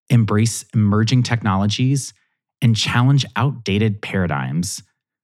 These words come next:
we create space for innovation and growth.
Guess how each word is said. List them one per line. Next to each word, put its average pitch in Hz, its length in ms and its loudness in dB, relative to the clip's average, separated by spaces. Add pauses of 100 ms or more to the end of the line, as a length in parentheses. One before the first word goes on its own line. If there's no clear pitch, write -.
(160)
we 147 80 4
create 226 300 0
space - 460 -2
for - 240 -6
innovation 92 480 -2
and 69 140 -4
growth. 60 480 -12